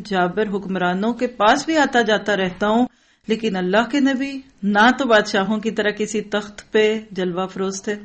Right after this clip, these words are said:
نہ آپ کے ارد گرد کوئی در-، درباری تھے، نہ پہرہ دار تھے، نہ فوج تھی، نہ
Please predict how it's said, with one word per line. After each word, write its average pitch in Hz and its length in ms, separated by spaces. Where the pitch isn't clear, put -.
نہ 226 100
آپ 254 260
کے 240 140
ارد 208 240
گرد 226 340
کوئی 214 340
در-، 185 320
درباری 185 480
تھے، 214 220
نہ 214 100
پہرہ 185 320
دار 185 260
تھے، 208 240
نہ 202 100
فوج 196 380
تھی، 208 160
نہ 190 120